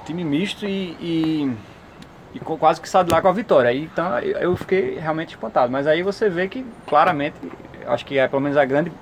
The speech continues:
maioria da torcida queria jogar a Sul-Americana e o time já entrou com um mistão, uma coisa que não tava aquela,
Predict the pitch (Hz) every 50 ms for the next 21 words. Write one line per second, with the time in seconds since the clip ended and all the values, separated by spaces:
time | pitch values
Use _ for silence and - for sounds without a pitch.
0 | - - - 143 151 170 170 143 131 139 151 147 139 - 151 131 - - - 135
1 | 143 185 - - 190 143 143 151 175 208 - - - - - - - - - -
2 | 143 143 135 135 139 135 - - 147 139 143 143 143 143 - - 147 139 156 196
3 | 233 247 254 226 208 170 143 131 120 - - - - - - - - - 139 147
4 | 143 131 143 131 - 143 147 135 151 147 135 127 120 117 117 - 123 139 131 -
5 | - - 131 127 143 160 156 143 131 123 120 - 156 135 135 123 - - 143 127
6 | 160 143 135 123 139 139 131 127 120 117